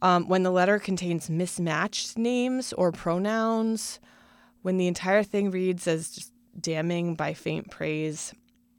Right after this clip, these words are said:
it is terrifying, you guys. And it's scary to me that, A, letter writers <laughs> feel comfortable actually submitting recommendations like this after agreeing to write you one, and B, that you, the applicant, you have no idea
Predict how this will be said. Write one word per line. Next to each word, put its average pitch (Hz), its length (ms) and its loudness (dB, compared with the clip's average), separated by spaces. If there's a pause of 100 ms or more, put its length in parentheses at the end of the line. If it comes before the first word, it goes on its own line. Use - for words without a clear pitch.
(140)
it 233 120 4
is 285 140 0
terrifying, - 640 -2 (320)
you 175 120 -4
guys. 147 340 -4
And 175 160 -2
it's - 120 -6
scary 277 380 2
to 220 140 -4
me 175 480 0
that, 160 240 -2 (100)
A, 180 320 4
letter 175 300 2
writers 165 400 0
<laughs> - 20 -14
feel 196 200 0
comfortable 240 840 0 (560)
actually 254 400 0
submitting 226 560 4
recommendations 175 760 0
like - 200 -8
this - 260 -12
after 180 280 0
agreeing 240 340 -2
to 202 100 -8
write 185 200 2
you 143 140 -6
one, 123 300 -4 (400)
and 214 180 4
B, 254 320 2
that 196 200 0
you, 233 200 2
the 214 100 -2
applicant, 190 600 0
you 185 120 -4
have 185 100 -2
no 185 260 6
idea 170 640 -2